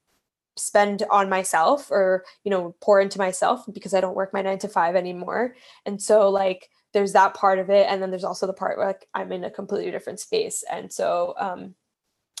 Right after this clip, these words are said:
one thing I have integrated that I, that I, uh, took in as advice or kind of, uh, mo-, I'm modeling after Cassandra, the founder of The Cosmos.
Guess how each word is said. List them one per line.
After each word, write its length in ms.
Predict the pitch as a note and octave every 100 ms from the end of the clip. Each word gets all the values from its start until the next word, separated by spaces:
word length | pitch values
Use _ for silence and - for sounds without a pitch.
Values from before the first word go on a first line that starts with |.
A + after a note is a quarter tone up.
| -
one 180 | G#3+
thing 180 | G#3 B3+
I 60 | C4+
have 240 | G#3+ G3
integrated 540 | G3 F#3+ F#3 F3+ F3 F3
that 100 | F3
I, 280 | F3 F3 -
that 100 | F#3
I, 280 | F#3 F3+ - _
uh, 220 | E3 E3+ E3+ - -
took 320 | - G3+ G3+
in 380 | F#3 F3+ F3 F3+ - - -
as 180 | F#3
advice 640 | F3 F#3 E3+ E3 F3+ F3 -
or 140 | F#3+
kind 220 | F#3 F3+ E3+
of, 200 | E3 D#3
uh, 400 | - E3 - - - _
mo-, 160 | F#3+ F#3
I'm 180 | - G3+
modeling 420 | F#3+ F3+ F3 F3
after 280 | - F3 -
Cassandra, 840 | F#3 F3 - E3+ E3+ E3+ D#3+ D#3+ - - - -
the 80 | G3
founder 320 | F3 F3 F3+
of 100 | F3
The 80 | F3+
Cosmos. 840 | - E3 E3 E3 - - E3+ -